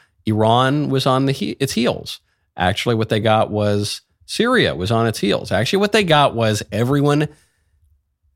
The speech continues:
stayed real quiet and real cautious because no one knew what Trump was gonna do. Was Trump the biggest dove ever, didn't want to be involved in any wars, or was Trump the craziest war hawk in the world who was gonna drop the moab and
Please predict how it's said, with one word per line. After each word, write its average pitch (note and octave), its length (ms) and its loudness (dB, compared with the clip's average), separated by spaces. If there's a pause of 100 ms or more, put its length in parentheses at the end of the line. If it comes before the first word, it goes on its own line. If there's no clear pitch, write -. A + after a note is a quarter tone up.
(160)
stayed F#2+ 600 0
real C#3 240 4
quiet F3 580 4
and - 300 -10
real B2 240 2
cautious - 680 0 (760)
because G#2+ 380 -2
no F#2+ 220 0
one C3 240 0
knew G2+ 100 0
what A2+ 120 -4
Trump G2 260 -4
was G#2 120 -2
gonna C3 220 0
do. F3+ 320 -2 (480)
Was G#2+ 160 -2
Trump B2 280 0
the A#2+ 80 -2
biggest A#2 420 0
dove A#2+ 220 2
ever, A2+ 280 0
didn't A#2 200 0
want A2 160 0
to - 20 -4
be G#2 80 -2
involved G#2 380 0
in G#2+ 80 -2
any F#2+ 160 -2
wars, B2 340 -2
or C3 40 0
was G2+ 140 -4
Trump A#2 260 -2
the A2 60 -6
craziest A2 520 -2
war G#2+ 240 0
hawk G#2+ 240 2
in G2+ 80 0
the F#2 60 -2
world A#2+ 360 0
who A#2 60 0
was G#2 160 -2
gonna G#2+ 260 -2
drop G2+ 380 -2
the G2+ 80 -2
moab G2+ 440 2
and G2 160 -4